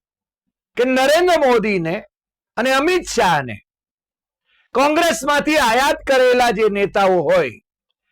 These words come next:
એમનામાં વધારે ભરોસો છે, કારણ કે એમને એમના કૌભાંડોને કારણે બ્લેકમેલ કરી શકાય,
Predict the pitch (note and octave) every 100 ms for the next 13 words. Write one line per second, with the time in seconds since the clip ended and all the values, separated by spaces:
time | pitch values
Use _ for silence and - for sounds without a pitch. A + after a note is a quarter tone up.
0 | _ _ _ _ _ _ - G#3+ A#3 B3+
1 | C4 B3 F#3 E3+ G3+ A#3+ F3+ D#3 C#3+ C3
2 | - A2 F#2 - - _ _ _ _ _
3 | _ _ _ _ _ _ _ G3 A#3+ D4+
4 | E4+ - A#3 C4 C#4 A#3+ A#3+ B3+ B3 A3
5 | G#3+ A3 G3+ - G3+ E3+ C4 D#4+ D4 C4
6 | A#3+ F#3+ G3 F#3 F3+ G3+ B3+ G3+ F#3+ G3
7 | A#3+ D#4+ D4+ - F#3+ E3 D3 C3+ C3 A#2+
8 | A#2+